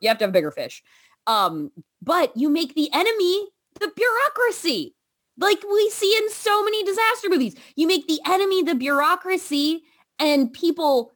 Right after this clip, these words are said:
trying to abuse science for their own capitalistic gain. And then it's like, "Wait, wait, wait. We're diverting our energy to the wrong enemy. The enemy is not the megalodon. The enemy is capitalism."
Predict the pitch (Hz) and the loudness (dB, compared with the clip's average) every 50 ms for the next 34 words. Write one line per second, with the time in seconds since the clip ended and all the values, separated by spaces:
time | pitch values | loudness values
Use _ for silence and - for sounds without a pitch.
0 | _ _ - - 320 330 311 - - 302 262 240 190 165 196 208 262 294 330 359 | _ _ -6 -2 0 2 2 2 2 0 0 0 -2 -2 -4 0 0 2 2 2
1 | 381 359 - - 277 240 226 226 220 226 262 262 - - 269 247 233 240 240 - | 0 0 -2 -2 0 0 2 2 0 -2 -4 -6 -8 -8 -6 -4 -2 -2 -2 -2
2 | - 233 254 262 262 262 254 277 262 262 262 233 226 226 247 247 - - 208 170 | 0 0 0 0 -2 -2 0 -2 0 0 -2 -2 -2 -2 -2 -2 -2 -4 -6 -6
3 | 151 - 185 196 254 320 359 339 269 220 214 226 233 - _ - - - - 330 | -6 -6 -4 0 0 2 2 2 2 0 -2 -6 -6 -8 _ -20 -10 -4 0 2
4 | 320 370 359 359 - 359 359 - - 330 427 381 311 370 381 320 - 349 403 381 | 2 2 2 0 0 -2 -6 -6 -4 -2 -2 0 0 0 -4 -2 -2 0 0 0
5 | 370 359 277 - _ _ _ _ _ _ _ _ - 233 285 359 262 359 349 349 | 0 0 -2 -6 _ _ _ _ _ _ _ _ -4 -2 0 2 2 2 2 0
6 | 262 320 370 392 392 359 349 330 - - - 349 359 330 294 320 311 - - - | 0 0 0 0 2 2 2 0 0 0 0 0 2 2 2 0 -2 -4 -6 -12
7 | - 320 349 330 277 220 214 294 320 359 359 311 - - 330 349 311 269 214 190 | -6 -4 -2 -2 -2 -2 0 0 2 2 2 0 -2 -2 -2 0 0 0 0 -4
8 | - - - 349 359 359 330 311 294 269 294 302 294 262 240 233 247 277 254 233 | -8 -10 -4 -2 0 0 2 0 0 0 -2 -4 -4 -6 -6 -4 -2 -2 -2 -2
9 | 247 233 226 214 185 160 151 - _ _ _ _ _ - 254 262 - - 320 330 | -2 -2 -2 -2 -2 -4 -4 -8 _ _ _ _ _ -10 -10 -8 -4 0 4 4
10 | 349 320 302 285 254 - - - 262 233 226 - 190 175 151 147 147 - - 151 | 6 6 6 4 2 -2 -6 -10 -10 -10 -8 -8 -8 -8 -6 -6 -8 -10 -10 -12
11 | - | -14